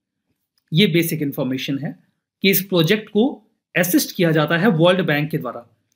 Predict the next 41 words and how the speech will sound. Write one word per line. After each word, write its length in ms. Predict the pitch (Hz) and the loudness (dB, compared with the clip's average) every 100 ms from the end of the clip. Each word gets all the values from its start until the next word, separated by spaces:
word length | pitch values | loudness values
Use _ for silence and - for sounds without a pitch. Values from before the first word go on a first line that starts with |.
| _ - | _ -4
ऐसा 240 | 160 160 | -2 -2
नहीं 200 | 196 208 | -2 -2
कि 100 | 220 | -2
कोई 160 | 208 196 | -2 -2
हाल 200 | 156 165 | 0 -2
फिलहाल 340 | 180 156 160 | 0 0 0
का 80 | 160 | -2
प्रोग्राम 460 | 160 147 143 147 151 | 0 -2 0 0 -2
है 60 | |
जिसे 200 | 151 156 | -2 -2
वर्ल्ड 260 | 147 147 139 | 0 0 0
बैंक 240 | 151 151 | -2 0
असिस्ट 320 | 156 196 165 | -2 -2 -6
कर 140 | - 123 | -6 -6
रहा 200 | 120 120 | -6 -8
है। 160 | 123 _ _ _ _ _ _ 180 | -12 _ _ _ _ _ _ -2
इसका 220 | 160 262 | 2 4
फुल 180 | 269 262 | 4 4
फॉर्म 260 | 165 147 | 0 -2
है 300 | 147 156 - _ _ | -2 -4 -8 _ _
Strengthening 640 | - - 196 190 196 233 262 - _ _ - | -8 0 0 2 2 2 0 -6 _ _ 4
Teaching 320 | 254 262 302 | 4 8 6
Learning 440 | 214 185 185 214 226 - 143 | 6 4 4 4 2 -4 -2
and 280 | 151 175 175 | 0 2 2
Result 520 | 156 180 180 214 220 | 2 2 4 2 -2
for 300 | 226 - 165 | -6 -2 -2
States 420 | 160 - 170 175 | -2 0 0 0
Program। 640 | - _ 175 170 139 117 - _ _ _ _ _ _ _ _ | -8 _ 2 2 2 -4 -8 _ _ _ _ _ _ _ _
नाम 220 | 175 180 185 | 0 0 0
से 120 | 226 | -2
क्लियर 200 | 170 165 | 0 0
हो 120 | 143 | 0
रहा 180 | 135 135 | -2 -4
है, 200 | 160 240 _ _ _ _ _ | -6 -10 _ _ _ _ _
जो 120 | 147 165 | 0 2
बच्चों 360 | 165 - 254 | 2 4 2
को 120 | 240 | 4
पढ़ाई 500 | 262 - 165 156 190 | 0 0 -2 2 2
करवाई 400 | 233 196 160 180 | 4 2 4 2
जाती 300 | 185 139 - | 2 0 -4
है, 280 | 139 190 - | -8 -10 -12